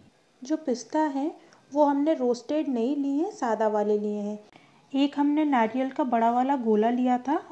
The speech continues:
और इसको बारीक घिस लिया है। अब हम एक कढ़ाई रखेंगे, कढ़ाई में एक चम्मच घी डालेंगे और ये जो सारी मेवा हमने काटी थी उनको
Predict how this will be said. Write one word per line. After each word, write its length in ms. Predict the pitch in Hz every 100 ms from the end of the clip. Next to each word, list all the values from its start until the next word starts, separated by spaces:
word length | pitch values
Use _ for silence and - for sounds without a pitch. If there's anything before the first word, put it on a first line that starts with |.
| 285
और 180 | 233 233
इसको 400 | 226 - 277 330
बारीक 420 | 262 202 220 247
घिस 240 | 233 214 -
लिया 260 | 226 247
है। 220 | 247 277 - - - _ - _ _ _ -
अब 140 | 262
हम 260 | 254 269 330 -
एक 180 | 269 269
कढ़ाई 340 | 233 220 220
रखेंगे, 540 | 254 254 262 254 277 381 - _ _ -
कढ़ाई 340 | 240 226 226
में 220 | 247 302 370
एक 260 | 233 226
चम्मच 440 | - 240 247 254 220
घी 200 | 226 233
डालेंगे 540 | 240 240 240 247 320 - _ - - - -
और 140 | 254
ये 120 | 269 294
जो 100 | 320
सारी 340 | 311 247 247 311
मेवा 320 | 247 220 254
हमने 240 | 285 294 302
काटी 380 | 247 214 269 277
थी 280 | 254 330 - - _
उनको 320 | 262 247 277